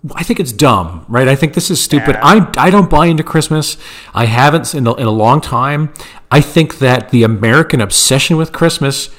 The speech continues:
Speaker 1: and we got into this a little bit with the pumpkin spice episode, uh, a couple months back, the, the fetish with his, which is both commercial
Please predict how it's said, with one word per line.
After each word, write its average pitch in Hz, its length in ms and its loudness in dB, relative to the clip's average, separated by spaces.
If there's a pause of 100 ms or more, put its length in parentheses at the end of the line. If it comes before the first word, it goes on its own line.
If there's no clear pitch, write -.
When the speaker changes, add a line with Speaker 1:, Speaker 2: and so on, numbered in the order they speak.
(200)
Speaker 1:
and 123 120 0
we 165 100 4
got 135 180 2
into 190 200 4
this 120 200 -2
a 120 60 2
little 113 200 2
bit 107 160 -2
with 110 140 -10
the 104 80 -4
pumpkin 139 420 -4
spice 135 460 -4
episode, 95 560 -6 (120)
uh, 95 140 -6
a 92 40 -10
couple 110 240 -4
months 92 240 -6
back, 85 380 -10 (540)
the, 123 420 -2
the 120 200 -8
fetish - 680 -2 (500)
with 127 180 -2
his, 120 160 -4
which 147 160 -2
is 135 100 -2
both 180 380 0
commercial 196 920 0